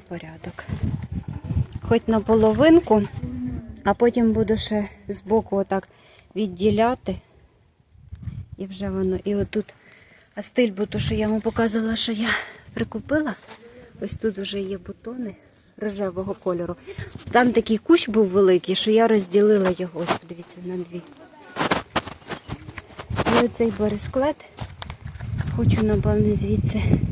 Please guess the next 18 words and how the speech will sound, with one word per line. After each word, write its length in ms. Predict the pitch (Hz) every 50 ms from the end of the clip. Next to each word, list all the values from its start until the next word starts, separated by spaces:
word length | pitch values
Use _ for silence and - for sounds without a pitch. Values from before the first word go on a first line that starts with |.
| - - -
або 220 | 202 208 - -
його. 360 | 220 220 214 208 208 - 208 202 196 - - - - _ _ _ _ _ _ _ _ _ _ - - - _ _ _ _ _ _ _ - _ _ _ _ _ _ _ _ -
Друзі, 360 | 233 220 226 214 190 190 202
зараз 300 | 196 226 226 220 240 226
хочу 320 | - - 262 247 - 226 202
висадити 600 | 208 220 233 - - 233 196 185 208 - - 214
гладіолуси. 1120 | 214 214 208 196 202 190 190 214 214 220 233 254 269 269 240 214 - - - - 170 175 170 _ - _ _ _ _ _ _ _ _ _ - _ _ _ _ _ _ _ _ _ _ _ _ _ _ _ - - - -
І 20 | 208
зараз 300 | - - 214 226 214 -
покажу, 460 | - 202 190 - 208 196 180 190 202
як 280 | 185 170 175 - -
я 180 | 175 175 170 151
це 220 | - - - 156
роблю. 380 | 151 156 160 156 156 165 185 175 170 - _ _ _ _ _ _ _ _ _ _
Бачите, 460 | 226 208 220 220 - - _ - 196 196
зачистила 760 | 185 196 202 196 - - 208 202 - - 196 185 185 185 175
від 220 | 180 180 180 -
лусочок. 800 | 202 208 226 247 254 - - 294 262 - - 254 240 _ -